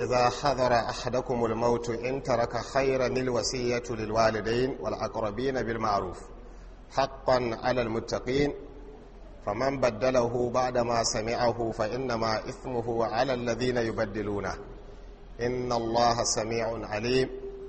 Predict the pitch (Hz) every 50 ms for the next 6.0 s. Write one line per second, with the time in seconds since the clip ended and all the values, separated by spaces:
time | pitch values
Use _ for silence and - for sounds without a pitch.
0 | - - - - - - - - - - 110 117 127 123 127 - - 147 143 143
1 | 143 143 151 139 127 131 131 131 131 131 135 143 147 147 143 - - 151 135 123
2 | 113 101 131 135 139 139 135 127 - 131 120 110 107 101 - 123 139 147 143 -
3 | - - - - 120 120 113 110 107 98 - - 110 90 131 135 - - 127 123
4 | - 131 120 113 113 113 110 123 131 135 156 165 170 160 - - 120 120 127 131
5 | 135 135 135 135 - 135 127 - - 131 127 113 110 110 110 120 131 131 127 120